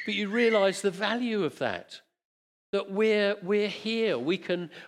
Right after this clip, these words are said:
by being here, we can encourage one another. Just a few verses on from the,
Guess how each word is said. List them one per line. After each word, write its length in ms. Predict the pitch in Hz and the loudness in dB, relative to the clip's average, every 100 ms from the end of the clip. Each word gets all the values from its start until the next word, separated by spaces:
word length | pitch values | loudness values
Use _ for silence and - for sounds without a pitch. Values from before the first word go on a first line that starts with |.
| - | 0
by 160 | 190 | 0
being 560 | 165 - 226 247 240 202 | 0 0 2 4 2 0
here, 480 | 147 120 101 92 123 _ _ | -2 0 0 -4 -8 _ _
we 140 | 156 185 | -2 -2
can 200 | 185 175 | -2 -2
encourage 920 | 175 175 - 196 190 131 120 - - _ _ | -2 -6 -10 -6 -2 -2 -2 -8 -10 _ _
one 320 | - 156 160 170 | -4 -2 0 -2
another. 580 | 160 175 185 147 95 - _ _ _ _ _ - | -2 0 -2 -2 -4 -6 _ _ _ _ _ -8
Just 220 | 175 - | -6 -2
a 60 | |
few 260 | 175 214 196 | -2 0 0
verses 420 | 180 180 175 175 | 2 0 -2 -4
on 260 | 190 185 160 | 0 0 -2
from 220 | - 151 | -6 -2
the, 160 | 147 | 0